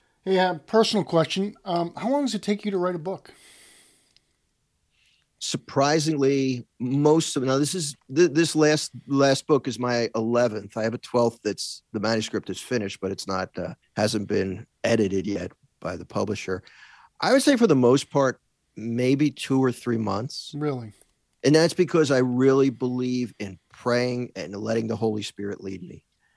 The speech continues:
Speaker 2: You know, I'm not a writer by trade. That's why I'm, I'm amazed that the Lord is able to work through me to, to,
Speaker 1: Mm-hmm.
Speaker 2: to put these books out. I have, I, I don't have a background in this. Um, I'm not a public speaker. I've, I've always been an introvert,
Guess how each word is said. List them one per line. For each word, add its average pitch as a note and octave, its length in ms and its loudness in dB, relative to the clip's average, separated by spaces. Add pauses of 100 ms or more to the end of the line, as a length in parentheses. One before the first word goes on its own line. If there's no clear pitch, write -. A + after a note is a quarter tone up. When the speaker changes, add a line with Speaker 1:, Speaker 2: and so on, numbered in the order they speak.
(340)
Speaker 2:
You - 100 -4
know, D#3 60 0
I'm F#3+ 160 2
not B3 140 4
a G3 60 6
writer C3 440 4 (120)
by G2+ 120 -6
trade. G2+ 360 -4
That's A#2+ 160 -4
why A#2 180 0
I'm, G#2+ 220 -4
I'm A2+ 100 -4
amazed B2 520 -4
that A2+ 120 -8
the A2+ 80 -8
Lord A2+ 240 -2
is G#2 160 -8
able A2 220 -4
to G#2 60 -8
work G#2+ 260 -4
through A2+ 240 -8
me G2+ 160 -10
to, F#2+ 200 -12 (180)
to, - 80 -20
Speaker 1:
Mm-hmm. C3+ 300 -10 (400)
Speaker 2:
to A2 60 -14
put A2+ 200 -10
these G#2 180 -12
books A#2+ 280 -6
out. E2+ 220 -12
I A2 120 -4
have, A2+ 180 -4 (100)
I, B2 160 -4
I C3+ 80 -4
don't D#3+ 140 0
have D3+ 80 -2
a B2+ 40 -6
background A#2 600 -6
in - 100 -20
this. - 300 -20 (920)
Um, F#2 360 -10 (140)
I'm A2+ 140 -4
not A2 160 0
a A#2+ 60 -2
public B2+ 320 0
speaker. D3+ 440 0
I've, G2+ 200 0
I've G2+ 180 0
always A#2 220 2
been B2 200 2
an B2 120 2
introvert, G2+ 480 -2